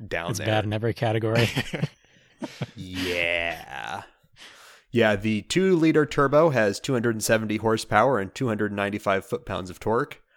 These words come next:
Speaker 1: The two four multi-air engine is one hundred and eighty horsepower and a hundred and seventy-one foot-pounds of torque. Uh, that is actually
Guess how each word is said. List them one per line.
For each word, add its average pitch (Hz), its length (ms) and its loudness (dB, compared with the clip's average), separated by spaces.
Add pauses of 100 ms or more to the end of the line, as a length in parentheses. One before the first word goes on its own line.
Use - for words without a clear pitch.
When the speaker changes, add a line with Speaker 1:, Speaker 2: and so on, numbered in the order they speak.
(320)
Speaker 1:
The - 80 -6
two 160 380 0
four 123 520 2
multi-air 107 640 0
engine 95 420 -4
is 98 240 -8
one 101 140 -6
hundred 135 280 -4
and 101 80 -6
eighty 135 160 0
horsepower 92 540 0
and 90 120 -6
a 87 40 -12
hundred 95 280 -4
and 90 120 -12
seventy-one 92 580 -4
foot-pounds 85 480 -8
of 85 60 -12
torque. 101 340 -2 (460)
Uh, 87 260 -2
that 117 220 2
is 117 120 -2
actually 107 600 -2